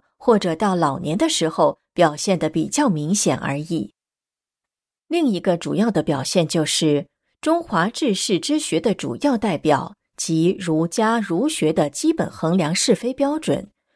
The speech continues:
与回天具有内在的一致性。在世界上很多文化中，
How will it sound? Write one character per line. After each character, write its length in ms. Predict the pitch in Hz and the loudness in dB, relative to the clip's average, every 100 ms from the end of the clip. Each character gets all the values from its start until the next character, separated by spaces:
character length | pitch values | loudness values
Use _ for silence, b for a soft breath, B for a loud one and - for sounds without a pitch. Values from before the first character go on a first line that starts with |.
| - | -2
与 120 | 185 | 0
回 300 | 165 175 160 | 0 0 -2
天 420 | 202 - 285 294 - | -2 0 0 0 -4
具 200 | - 202 | 0 0
有 200 | - - | 0 -4
内 240 | 240 311 | -2 0
在 220 | 208 190 165 | 0 -2 -2
的 100 | 143 | -4
一 240 | 180 151 | -4 -6
致 240 | 302 302 | 0 0
性。 380 | 180 - 151 - _ _ _ _ _ _ _ _ _ _ | 0 0 -2 -4 _ _ _ _ _ _ _ _ _ _
在 220 | - 262 | 0 0
世 160 | 262 330 | 0 0
界 160 | 294 240 | 2 2
上 220 | 240 202 | 2 0
很 200 | 165 139 | -2 2
多 160 | 269 | 2
文 200 | 269 147 | 2 0
化 180 | 160 165 | -2 -6
中， 380 | 135 175 175 | 0 2 2